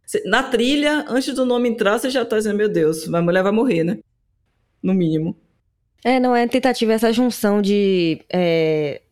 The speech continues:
Speaker 2: da música e do plano aberto mostrando essa cidade que está completamente vazia, né, da madrugada, assim. Eu acho que já é um ótimo indicativo, e aí eu não precisava mais ser, ficar explicitando nada, assim, sabe? Eu já deixei ali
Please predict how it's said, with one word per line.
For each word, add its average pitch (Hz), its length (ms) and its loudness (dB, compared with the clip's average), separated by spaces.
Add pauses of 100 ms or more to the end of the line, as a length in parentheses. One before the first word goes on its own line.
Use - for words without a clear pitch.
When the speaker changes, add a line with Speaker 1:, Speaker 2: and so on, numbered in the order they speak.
(140)
Speaker 2:
da 202 180 2
música 277 960 2
e 233 280 0
do 240 140 0
plano 220 400 0
aberto 202 480 0
mostrando 208 380 0
essa 208 180 0
cidade 190 520 0
que 214 100 -8
está 185 580 -2
completamente 202 540 -2
vazia, 214 460 0
né, 175 220 -2
da 175 140 0
madrugada, 170 600 0
assim. 156 260 -4 (680)
Eu 175 40 4
acho 175 120 0
que 196 80 0
já 190 140 2
é 190 40 2
um 196 120 2
ótimo 190 260 0
indicativo, 214 840 0
e 247 80 2
aí 220 60 2
eu 220 60 0
não 233 80 0
precisava 220 400 0
mais 202 240 0
ser, 202 180 -4
ficar 220 240 0
explicitando 240 640 -2
nada, 170 460 0
assim, 156 240 -6
sabe? 180 300 0
Eu 185 40 0
já 175 160 2
deixei 196 400 0
ali 190 320 0